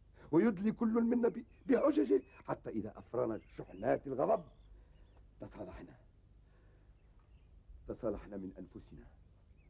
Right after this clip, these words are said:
ودون وسطات. أريد، أريد، أريد أن أتجول في الأسواق وأتخاصم مع البقال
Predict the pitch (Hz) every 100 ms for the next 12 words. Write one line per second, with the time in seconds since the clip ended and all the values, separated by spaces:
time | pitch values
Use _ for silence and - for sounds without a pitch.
0 | - - - - - - - - - 123
1 | 113 127 101 98 - 95 90 80 - -
2 | - - - - - - - - - -
3 | - - - 95 95 - - - - -
4 | - - - - - - - 135 123 123
5 | - - - - - - - - - -
6 | - - - 311 339 330 277 262 220 214
7 | 226 254 208 143 - - - 156 165 143
8 | - - - - - - 233 - - 269
9 | 302 233 240 240 233 233 - 247 294 294
10 | 240